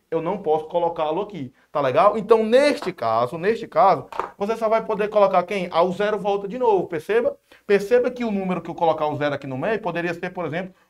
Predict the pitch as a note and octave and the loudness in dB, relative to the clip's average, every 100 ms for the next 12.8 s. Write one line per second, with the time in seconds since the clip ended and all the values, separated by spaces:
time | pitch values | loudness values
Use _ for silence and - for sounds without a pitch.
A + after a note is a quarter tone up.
0 | - G3+ F3 A3 E3 G3 A#3 A#3 A3+ D4 | -8 -6 -4 -4 -4 -4 -2 -4 -4 -4
1 | D4+ C4+ G#3+ F#3 D#3+ D3 D#3 D3 E3 - | -4 -6 -4 -2 0 0 -2 -2 -2 -2
2 | C4 A#3 G#3+ - C#3 B2+ C#3 A3 F#3+ - | -2 -4 -4 -4 -2 2 4 4 4 0
3 | - _ _ D3 C#3 C#3 C3+ C#3+ C#3 B2+ | -8 _ _ -8 2 2 2 -2 -6 -2
4 | D3 G#3 A3+ A3+ A3 - _ D3+ D3+ D3 | 2 2 2 -2 -12 -20 _ -14 -12 -8
5 | C#3 C#3 D3 D#3+ F3+ - - D#3+ - D3 | -4 -2 -2 -6 -12 -12 -10 -10 0 4
6 | E3+ F3 G#3+ C4 C4+ A#3+ G3 F#3 E3+ E3 | 4 4 0 0 -4 -8 -8 -6 -6 -8
7 | F#3+ F#3 D3 C#3 E3+ A#3+ - _ _ _ | -2 2 4 4 2 2 -2 _ _ _
8 | C3+ D#3+ A#3 A#3 F#3 F3+ F3+ E3+ D3 E3+ | -2 4 4 4 0 0 -4 -6 -2 -2
9 | D#3+ F#3 A#3 A3 B3 B3+ - _ _ - | 4 8 8 8 2 0 -10 _ _ -8
10 | F3 F3+ G3 F3 D3+ A#2+ - F3 F#3 F#3 | 0 4 6 8 8 6 0 -8 -6 -6
11 | F#3 E3+ F3+ D3+ D3+ D3+ F#3 E3+ C3 _ | -8 -6 -10 -10 -8 0 2 2 0 _
12 | D3+ D3+ D#3 F3 G#3+ E3+ D#3 B2+ | 0 0 -2 -8 -4 -4 -4 -8